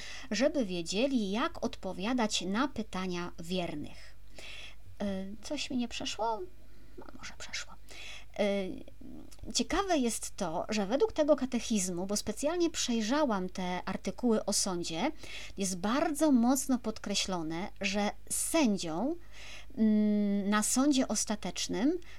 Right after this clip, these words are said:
będzie Jezus Chrystus, a nie Bóg Ojciec. Jezus, bo On jest jednocześnie Bogiem i człowiekiem i jako taki może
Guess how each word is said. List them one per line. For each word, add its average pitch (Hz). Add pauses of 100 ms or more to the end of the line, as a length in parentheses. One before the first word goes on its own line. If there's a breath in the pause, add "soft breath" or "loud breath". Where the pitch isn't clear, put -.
będzie 214 (200)
Jezus 175
Chrystus, - (500)
a 180
nie 185
Bóg 269
Ojciec. - (480 soft breath)
Jezus, 196
bo 175
On 277
jest 196
jednocześnie 190
Bogiem 190
i 156
człowiekiem 180 (360 loud breath)
i 185
jako 208
taki 269
może 202